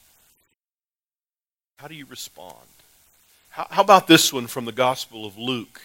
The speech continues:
You guys know the story, the prodigal son, right? The young,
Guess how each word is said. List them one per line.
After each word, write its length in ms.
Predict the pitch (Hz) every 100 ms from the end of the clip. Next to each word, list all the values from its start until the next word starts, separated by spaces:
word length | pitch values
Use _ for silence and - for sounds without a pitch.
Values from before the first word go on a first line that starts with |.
| -
You 100 | 127
guys 280 | 151 143 117
know 180 | 139 147
the 100 | 143
story, 420 | - 143 147 156
the 80 | 127
prodigal 420 | - 139 147 135
son, 420 | - 147 156 165 _ _ _ _ _ _ _ _ _ _ _ 95
right? 200 | 131 180 _ _ _ _ _ _
The 80 | 98
young, 420 | 131 139 127 113